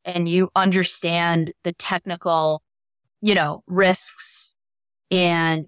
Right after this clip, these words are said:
potential exposure that you can have at a high level, like, I don't need to know all of the technical ins and outs, bits and bytes at my level today, because I have really great people that specialize in it.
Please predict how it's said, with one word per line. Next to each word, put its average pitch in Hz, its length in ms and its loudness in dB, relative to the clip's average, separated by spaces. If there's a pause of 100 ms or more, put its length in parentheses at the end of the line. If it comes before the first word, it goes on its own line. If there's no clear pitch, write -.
potential 180 440 -6
exposure 180 680 0
that 190 160 -2
you 185 160 -4
can 175 160 -8
have 170 220 -8 (840)
at 196 120 2
a - 20 4
high 170 260 0
level, 196 360 4
like, 175 240 -2
I 202 100 2
don't 214 160 2
need 196 200 -4
to 190 120 -8
know 170 560 0
all 180 280 2
of 170 120 -2
the 175 80 -6
technical 175 680 -4
ins 175 180 -6
and 160 100 -6
outs, 165 500 0 (360)
bits 202 220 -2
and 170 140 -2
bytes 165 640 -2 (400)
at 170 160 2
my 175 200 2
level 165 260 0
today, 175 540 -2 (440)
because 208 280 2
I 190 100 2
have 190 480 2 (200)
really 180 280 0
great 180 260 2
people 156 460 -6
that 151 180 -6 (480)
specialize 156 640 -4
in 151 140 -14
it. - 60 -18